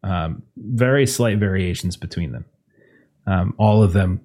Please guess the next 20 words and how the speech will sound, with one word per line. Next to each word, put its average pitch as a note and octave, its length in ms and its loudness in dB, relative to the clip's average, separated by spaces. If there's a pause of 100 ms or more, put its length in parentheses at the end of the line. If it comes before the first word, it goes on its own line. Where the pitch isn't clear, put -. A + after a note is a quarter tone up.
(180)
like, F#2+ 180 -2
desert F2+ 380 -2
landscaping. E2+ 680 -4
You F2+ 60 -4
don't F#2 80 -2
see F2+ 120 -4
any F2 80 -4
grass E2+ 500 -4
or - 20 -6
anything E2 200 -6
like D#2+ 160 -8
that. D2+ 300 -4
So - 140 -6
it's E2+ 100 -6
all E2 220 -4
kinda F2 180 -6
got F2+ 120 -6
that D#2+ 180 -4
xeriscape E2+ 480 -6
look. D#2 320 -4